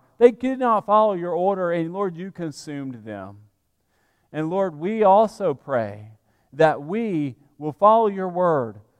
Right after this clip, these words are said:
We will remember that we are not like you, as Psalm fifty,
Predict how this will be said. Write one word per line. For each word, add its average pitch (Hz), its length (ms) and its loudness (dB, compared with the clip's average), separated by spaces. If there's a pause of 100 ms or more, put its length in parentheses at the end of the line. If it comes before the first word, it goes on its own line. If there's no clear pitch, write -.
(1400)
We 233 400 -4
will 185 280 0
remember 180 840 0
that 165 160 4
we 220 220 0
are 170 220 2
not 190 360 0
like 165 320 2
you, 214 260 -8
as 151 120 -4
Psalm 190 260 0
fifty, 190 360 -8